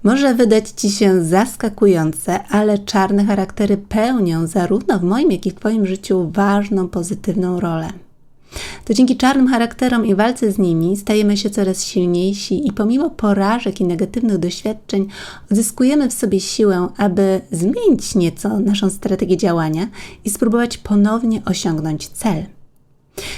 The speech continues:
Wyobraź sobie, że jesteś postacią w grze i idziesz długim korytarzem, na którego samym końcu znajdują się magiczne wrota,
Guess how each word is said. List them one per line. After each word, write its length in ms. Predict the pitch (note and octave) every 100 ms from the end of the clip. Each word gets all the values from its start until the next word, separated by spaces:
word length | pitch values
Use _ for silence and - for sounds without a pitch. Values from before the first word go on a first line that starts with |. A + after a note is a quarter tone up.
| -
Wyobraź 280 | B3+ A#4 G4
sobie, 340 | - C4+ B3
że 80 | A#3
jesteś 260 | G#3+ G#3+ G3+
postacią 680 | G3 - G#3 G#3 G#3+ F#3 - - F3+
w 80 |
grze 340 | E3+ E3+ E3 - - - - - - - -
i 300 | G#3 G3+ G#3
idziesz 380 | F#3 G3+ G3+ F#3+
długim 340 | F3+ F#3 A3+
korytarzem, 720 | A#3 A3+ A3+ G#3 F3 D#3+ F3
na 120 | F#3+
którego 360 | F#3+ - G3+ F3+
samym 480 | - - D#4 F4 B3+
końcu 460 | - A#3+ C#4+ A#3
znajdują 500 | G#3 F#3+ F#3 G3+ G3
się 260 | G3 - F#3+
magiczne 640 | E3+ F3 F3 - - F#3
wrota, 520 | E3+ E3+ D#3 - D#3